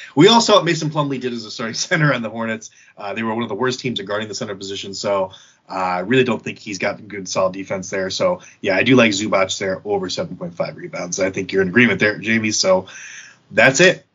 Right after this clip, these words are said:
That's gonna do it for us, guys. That's our two-game slate here. A little primer for you. Hopefully we get some more news on these, uh, Clippers guys here before lock. But if you have D F S Pass, get in that Discord. We'll go ahead and walk you through it.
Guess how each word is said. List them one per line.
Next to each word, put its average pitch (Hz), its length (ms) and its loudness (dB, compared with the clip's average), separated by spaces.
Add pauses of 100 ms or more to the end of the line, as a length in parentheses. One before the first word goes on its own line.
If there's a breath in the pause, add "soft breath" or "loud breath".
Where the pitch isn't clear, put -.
(340)
That's 143 180 0
gonna 170 140 4
do 170 120 6
it 156 40 0
for 170 160 2
us, 160 140 -2
guys. 160 340 0
That's 151 180 0
our 139 140 2
two-game 156 480 -2
slate 160 320 -4
here. 151 240 -2
A 139 60 2
little 131 160 0
primer 143 400 2
for 139 200 -2
you. 139 140 2
Hopefully 135 380 -2
we 120 200 -2
get 127 200 -6
some 123 120 -6
more 117 120 -2
news 117 260 -2
on 110 140 -2
these, 104 280 -10
uh, 101 220 -6
Clippers 127 380 -6
guys 110 280 2
here 107 340 -6 (320 loud breath)
before 117 320 0
lock. 110 360 2
But 120 80 -4
if 107 140 -8
you 101 280 -10 (120)
have 117 460 -2
D 123 120 0
F 117 80 -2
S 113 140 -2
Pass, 107 380 0 (260 loud breath)
get 131 80 4
in 131 80 4
that 117 120 2
Discord. 110 440 -4
We'll 101 140 -8
go 101 120 -8
ahead 107 140 -4
and 98 100 -12
walk 104 220 -4
you 95 80 -12
through 104 220 -6
it. 101 100 -6